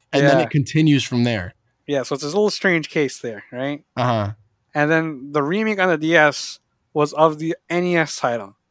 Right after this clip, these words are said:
Speaker 1: Oh, okay, okay. Wow, so hold on. So basically, there's two remakes of the original game, and this game and the D S one both remake the original game.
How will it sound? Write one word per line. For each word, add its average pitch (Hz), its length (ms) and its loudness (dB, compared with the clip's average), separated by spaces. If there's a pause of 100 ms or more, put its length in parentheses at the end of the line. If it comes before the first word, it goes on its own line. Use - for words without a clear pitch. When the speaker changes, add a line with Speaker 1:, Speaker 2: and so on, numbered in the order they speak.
(460)
Speaker 1:
Oh, 160 720 4 (120)
okay, 131 480 0 (100)
okay. 107 320 -4 (220)
Wow, 147 240 0
so 165 240 -4 (140)
hold 156 240 0
on. 104 280 -2 (560)
So - 160 0
basically, 208 640 2 (180)
there's 143 260 2
two 208 320 4
remakes 170 440 2
of 139 260 -2
the 135 100 2
original 135 400 2
game, 156 360 0 (340)
and 131 300 0
this 180 240 0
game 139 420 0
and 147 240 0
the 147 60 2
D 139 200 2
S 139 200 -2
one 107 300 -2 (120)
both 131 480 0 (220)
remake 135 480 2
the 123 120 0
original 120 380 0
game. 110 340 -2